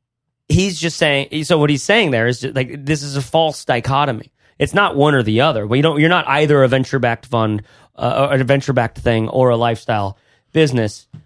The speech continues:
And it, this got me thinking about this question in sort of a new light. So if we take that as rote,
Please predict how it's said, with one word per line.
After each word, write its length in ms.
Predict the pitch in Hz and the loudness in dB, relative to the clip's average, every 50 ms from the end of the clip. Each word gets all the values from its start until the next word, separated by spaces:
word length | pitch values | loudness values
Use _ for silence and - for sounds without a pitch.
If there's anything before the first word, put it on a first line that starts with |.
| _ _ | _ _
And 260 | - - - - 143 143 | -12 -8 -4 -2 0 0
it, 140 | 143 127 - | -2 -2 0
this 180 | 160 180 185 - | 0 0 0 2
got 160 | 247 220 190 | 0 0 2
me 100 | 196 185 | 0 0
thinking 380 | 180 - 175 175 - 170 156 147 | 0 0 -2 0 0 0 0 0
about 340 | 143 131 135 123 123 - | 0 0 0 -2 -2 -4
this 160 | - 131 120 - | -6 -8 -8 -6
question 440 | - - 190 202 190 - - 147 | -2 0 0 0 0 -2 -2 -2
in 80 | 139 135 | -2 -2
sort 180 | - 185 185 190 | -2 -2 -4 -2
of 80 | 165 | -2
a 40 | 143 | -2
new 200 | 135 139 139 135 | -2 -2 -2 -2
light. 300 | 131 147 131 95 - _ _ _ _ _ _ _ _ _ | 0 -2 -2 -4 -6 _ _ _ _ _ _ _ _ _
So 200 | - - 185 170 | -4 2 2 2
if 120 | 156 156 | 2 4
we 80 | 165 160 | 2 0
take 240 | - 226 247 247 - | 2 2 2 2 2
that 140 | 190 151 135 | 0 2 2
as 180 | 123 117 104 113 | 2 0 0 -2
rote, 440 | 117 139 220 202 135 107 87 - | -2 0 2 2 2 0 -2 -6